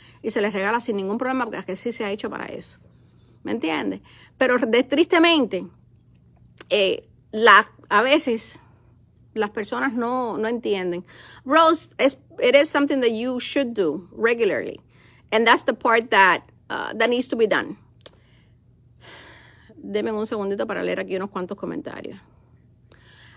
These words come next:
Alguien me dijo que no se puede vender en la botánica. Armando, ¿por qué no se puede vender en una botánica si es un obá que lo está haciendo?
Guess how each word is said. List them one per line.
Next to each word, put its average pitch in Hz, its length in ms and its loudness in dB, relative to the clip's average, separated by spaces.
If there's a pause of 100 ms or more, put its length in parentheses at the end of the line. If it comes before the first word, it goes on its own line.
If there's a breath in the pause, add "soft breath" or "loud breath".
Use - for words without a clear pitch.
(100 soft breath)
Alguien 285 380 4
me 254 100 0
dijo 294 240 2
que 262 60 0
no 240 120 0
se 269 120 -2
puede 247 220 -2
vender 226 240 0
en 247 80 -2
la 233 80 0
botánica. 185 480 -2
Armando, 285 560 4
¿por 262 120 0
qué 262 80 2
no 330 100 4
se 330 100 0
puede 302 160 2
vender 294 220 2
en 294 60 0
una 294 140 2
botánica 277 480 2
si 247 160 0
es 277 60 4
un 302 160 4
obá 269 260 6
que 320 100 -2
lo 269 80 0
está 262 140 -2
haciendo? 220 540 0